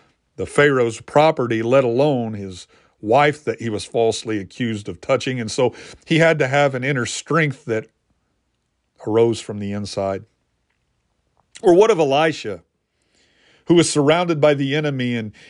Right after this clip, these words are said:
he was about to be taken out? And the way I like to remember the story of Elisha, just because of where I'm from, I imagine Elisha's like an old hillbilly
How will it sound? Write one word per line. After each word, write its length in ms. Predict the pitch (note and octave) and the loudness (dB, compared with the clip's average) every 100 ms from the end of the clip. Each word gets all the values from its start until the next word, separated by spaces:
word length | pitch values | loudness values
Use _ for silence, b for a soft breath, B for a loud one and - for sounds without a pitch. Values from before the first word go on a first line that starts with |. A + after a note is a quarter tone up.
| B | B
he 120 | - | -4
was 160 | D3+ C3+ | -2 0
about 300 | C#3 D3 D3 | 2 4 2
to 80 | C#3 | -2
be 120 | B2+ | -2
taken 340 | C#3 D3 C#3 | -2 -2 0
out? 180 | D3 D3+ | 0 2
And 100 | F3 | 2
the 40 | |
way 160 | G3 B3 | 4 4
I 160 | G#3+ G3 | 4 2
like 260 | E3 D3+ | 2 0
to 80 | D3+ | -2
remember 460 | C3+ C3 C3+ C3+ A#2+ B B | -4 -6 -2 -2 -4 B B
the 100 | C#3 | -8
story 400 | - - D#3 C3+ | -6 0 0 2
of 100 | A#2 | 0
Elisha, 540 | A#2+ A#2 B2 C3 - | 0 -2 -2 -4 -8
just 320 | C3+ B2 C3+ C3 | -8 -6 -8 -8
because 340 | A#2+ B2 A2 | -6 -4 -4
of 120 | A2 | -6
where 200 | G#2+ A2+ | -4 -4
I'm 220 | A2 B2 | -4 -6
from, 320 | G#2 G#2+ G2+ A#2+ | -8 -10 -8 -6
I 160 | B2+ | -6
imagine 380 | A2 G#2 G#2+ A2+ | -6 -8 -8 -8
Elisha's 500 | G#2 G#2+ A2 - G2+ | -6 -4 -6 -8 -6
like 220 | G#2 G#2 | -4 -4
an 60 | G#2+ | -6
old 180 | G#2+ G2 | -8 -6
hillbilly 560 | A#2 A2+ A2 G#2+ A2 | -6 -4 -4 -6 -8